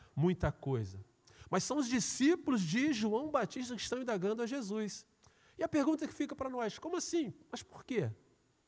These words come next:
Se João Batista era o precursor de Jesus, as pessoas que estavam ali, que serviam a João Batista, tinham, sabiam disso, Jesus vem, e por que agora o texto faz questão de frisar aqui acerca desses discípulos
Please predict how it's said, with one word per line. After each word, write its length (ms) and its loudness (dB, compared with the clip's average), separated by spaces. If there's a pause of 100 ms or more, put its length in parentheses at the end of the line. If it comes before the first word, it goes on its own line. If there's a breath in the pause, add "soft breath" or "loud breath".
(340 soft breath)
Se 160 6
João 300 2
Batista 520 2
era 60 2
o 40 -2
precursor 540 2
de 80 -6
Jesus, 560 0 (220 loud breath)
as 140 -2
pessoas 340 -2
que 100 -2
estavam 480 0
ali, 220 0
que 80 -8
serviam 580 4
a 60 4
João 240 0
Batista, 640 0 (220 loud breath)
tinham, 400 2
sabiam 640 2
disso, 520 0 (240 loud breath)
Jesus 540 6
vem, 500 2 (760 soft breath)
e 100 6
por 240 -4
que 140 -2
agora 580 2 (180)
o 140 -2
texto 460 0
faz 200 -4
questão 460 -4
de 80 -4
frisar 380 -2
aqui 200 -6
acerca 480 0
desses 280 2
discípulos 840 -2